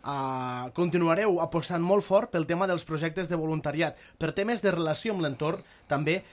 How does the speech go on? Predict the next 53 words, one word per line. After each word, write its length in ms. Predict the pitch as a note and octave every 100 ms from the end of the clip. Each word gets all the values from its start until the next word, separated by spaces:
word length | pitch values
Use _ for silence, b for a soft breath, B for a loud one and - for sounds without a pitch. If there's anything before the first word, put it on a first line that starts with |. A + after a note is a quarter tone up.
| b b _ C#3+
Vam 140 | D#3
tindre 240 | D#3 E3 D#3
l'exemple 460 | D3 E3 D#3+ D#3+
del 140 | D#3 D3+
projecte 380 | D3+ E3 D#3+ D#3
de 60 | D#3
les 220 | D3 B2+ C3
geobiografies 720 | C3+ F3+ E3+ D#3 D3+ D#3 C#3+
a 60 | C#3
la 80 | C3+
Mella 160 | C3
de 80 | B2
Mar, 300 | D#3+ B3+ C#4
que 80 | E3
el, 220 | D3 C3+ C#3
la 80 | C3+
veiem 300 | C3 D#3 D#3 b b b D3+
pels 160 | C#3
nostres 400 | D3 D3 E3+ D#3
carrers, 380 | - E3+ A#3 A3+
i 20 |
enguany 300 | F#3 F3+ A3+ - F3
voleu 180 | G3 G3+
seguir 240 | G#3 G3+ G3+
apostant 260 | G3 A#3 b _ E3
amb 140 | F3+
altres 260 | F3 F3 F3+
idees. 320 | G3 B3 A#3+
Entenem 320 | C#3+ C#3+ D3
que 80 | C#3+
s'han 100 | D3+
de 80 | C#3+
posar 300 | C3+ C#3 C#3+
a 380 | - - - C3+
treballar 380 | C3 C3+ C#3 D3
des 80 | C#3+ C3
d'aquests 320 | C3+ C#3 A2+
dies, 240 | D#3+ E3 - B B
eh, 220 | C3+ C#3
per 160 | C#3 C#3+
a 140 | C3+ C3
començar 380 | C#3+ D3+ C#3+ E3+
a 20 |
treballar-les 680 | E3 D#3 D3 C#3+ F3+ A#3+ - C#3
i 80 |
perquè 240 | C3 B2+ C3
a 80 | D3+
final 160 | D3 C#3+
de 80 | D#3
curs 180 | C#3
en 80 | C#3+
veiem 320 | C3+ C3 C#3
resultats, 480 | C3+ D3+ C#3+ F#3+ -